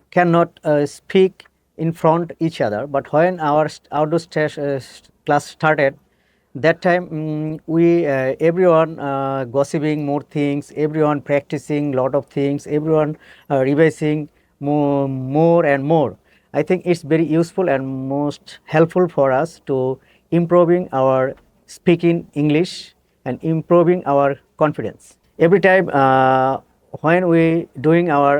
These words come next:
uh, outdoor session, every time our teachers, uh, observe us, and if we, uh, speak an any Bangla word, that time she, uh, or he caught us and he punished.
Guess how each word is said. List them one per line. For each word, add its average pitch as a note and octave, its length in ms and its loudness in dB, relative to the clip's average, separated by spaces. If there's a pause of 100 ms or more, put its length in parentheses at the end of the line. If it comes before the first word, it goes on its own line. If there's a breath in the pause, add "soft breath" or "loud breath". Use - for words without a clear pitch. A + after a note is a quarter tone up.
uh, C3 260 -2
outdoor D3+ 300 0
session, D3+ 500 -4 (320)
every E3 220 0
time E3+ 200 0
our C#3 180 0
teachers, E3 580 -4
uh, C3 540 -4 (600)
observe D3+ 440 2
us, C#3+ 360 -4 (320)
and C#3 220 -6 (220)
if G#3 360 -2 (140)
we, E3+ 540 4
uh, C3+ 320 2
speak F#3 560 -2
an D3 200 -2 (120)
any F#3 260 0
Bangla D3 380 2
word, C#3+ 280 2
that D3+ 280 -2
time F#3 320 -2 (320)
she, E3 480 -2 (140)
uh, C3+ 360 -2 (100)
or C#3+ 140 2
he D3+ 460 -2 (260)
caught - 340 0
us D3+ 360 0
and C3 420 -6 (240)
he C#3+ 160 -6
punished. D#3+ 600 -2